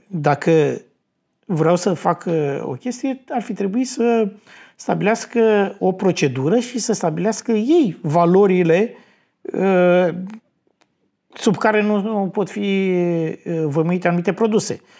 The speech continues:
Iar dacă nu ar respecta legea, atunci, de fapt, nici n-ar mai fi nevoie de o reglementare, pentru că chiar nerespectarea legii este o sancțiune. Uh, cu alte cuvinte,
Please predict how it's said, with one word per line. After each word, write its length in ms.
Iar 200
dacă 280
nu 180
ar 80
respecta 420
legea, 340
atunci, 540
de 160
fapt, 160
nici 120
n-ar 140
mai 120
fi 100
nevoie 260
de 120
o 120
reglementare, 540
pentru 280
că 320
chiar 180
nerespectarea 600
legii 500
este 560
o 300
sancțiune. 580
Uh, 240
cu 120
alte 180
cuvinte, 840